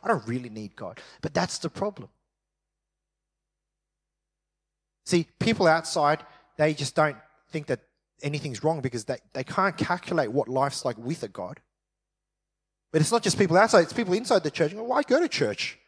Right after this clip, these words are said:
I give money to the poor. I'm good. I'm good to my mum and dad." I don't, what sin? And that's the problem.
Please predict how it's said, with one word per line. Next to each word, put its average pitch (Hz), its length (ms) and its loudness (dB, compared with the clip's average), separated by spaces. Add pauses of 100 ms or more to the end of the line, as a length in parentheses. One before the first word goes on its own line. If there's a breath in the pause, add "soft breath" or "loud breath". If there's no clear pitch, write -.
(640)
I 233 60 -6
give 285 180 -2
money 143 240 0
to - 160 -10
the 107 80 -6
poor. 180 320 -4
I'm 311 80 -6
good. 160 320 -2
I'm 214 100 -2
good 135 200 -8
to - 100 -16
my 120 80 -6
mum 120 240 -8
and 107 100 -14
dad." 185 240 -8
I - 140 -12
don't, 208 100 -18 (1300)
what - 180 -6
sin? 90 380 -8 (2750)
And 104 100 -14
that's - 180 -12
the 160 80 -6
problem. 247 400 -6